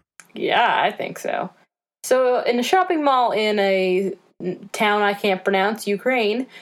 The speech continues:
shoppers received a shock when the usual advertisements on a large plasma screen were suddenly swept aside in favor of the English translation of n-, new game Hentai Dojin page. The Dojin page featured protagonist of, uh,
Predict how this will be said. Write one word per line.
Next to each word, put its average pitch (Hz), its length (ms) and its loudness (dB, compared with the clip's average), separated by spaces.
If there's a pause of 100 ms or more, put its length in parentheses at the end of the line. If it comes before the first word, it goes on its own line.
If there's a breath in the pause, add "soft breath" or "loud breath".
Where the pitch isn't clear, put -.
shoppers 254 340 0
received 240 320 -4
a - 40 -4
shock 285 420 0
when 247 160 2
the 233 80 -2
usual 262 360 0
advertisements 247 840 0
on 240 80 2
a 208 80 2
large 226 360 0
plasma 233 380 0
screen 208 280 -4
were 196 100 0
suddenly 262 480 -2
swept 262 340 -4
aside 285 380 0
in 226 160 -2
favor 240 360 2
of 214 80 -2
the 202 120 -2
English 349 320 0
translation 233 840 -2 (460 loud breath)
of 208 380 2 (240)
n-, - 120 -10 (280)
new 277 320 2
game 196 500 2 (120)
Hentai 220 440 2
Dojin 185 440 0
page. - 500 -4 (320 loud breath)
The 185 60 -2
Dojin 220 640 0
page 202 240 0
featured 196 440 -4
protagonist 202 640 0
of, 190 280 2
uh, 185 240 2